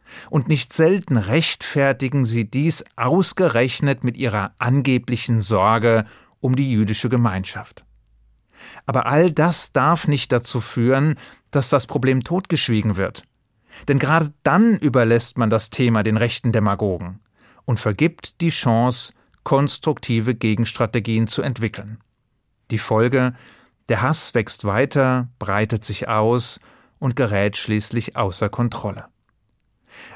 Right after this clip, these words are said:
Auf der anderen Seite sieht es übrigens auch düster aus. Dort romantisieren die Linksausleger den Islam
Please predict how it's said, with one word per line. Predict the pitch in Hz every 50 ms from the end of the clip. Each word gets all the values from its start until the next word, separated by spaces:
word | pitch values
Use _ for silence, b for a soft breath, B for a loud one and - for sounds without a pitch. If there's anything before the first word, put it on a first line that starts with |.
| B
Auf | B 120 113 -
der | - 104 92 95
anderen | 117 139 180 190 185 156 127 120
Seite | 110 101 110 101 98 101 104 104 127 123 127 127 123
sieht | 120 - 123 127 127 123
es | 139 127 -
übrigens | - - 120 113 - 113 110 107 123 123 - - - -
auch | - 113 110 104 101 - -
düster | - - 107 95 90 - - - 104 92 95 - 101
aus. | 98 95 95 - - - - - _ _ _ _ _ B B B B B B B B B
Dort | 113 113 120 135 151 156 147 - - -
romantisieren | 110 104 110 104 104 104 - 120 120 104 113 120 143 160 160 156 147
die | 117 113 104
Linksausleger | 107 123 139 156 143 - - - - 127 123 127 123 - 123 117 123 123 113 120 117
den | 107 113 104
Islam | 107 107 - - - 113 107 117 120 127 131 135 127